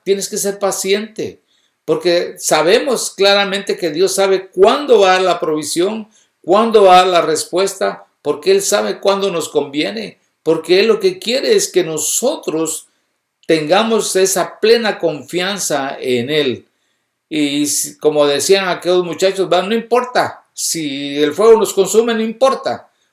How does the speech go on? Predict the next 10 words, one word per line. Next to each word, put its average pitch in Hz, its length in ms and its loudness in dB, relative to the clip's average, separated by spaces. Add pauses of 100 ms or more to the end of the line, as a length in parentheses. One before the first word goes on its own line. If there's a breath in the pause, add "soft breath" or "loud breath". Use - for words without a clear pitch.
(140)
porque 156 280 0
de 165 60 -6
todos 208 200 0
modos 208 160 0
sabemos 185 320 2
que 175 120 -2
nuestro 135 600 -2
Dios 190 300 2
es - 160 -6
todopoderoso 175 1000 0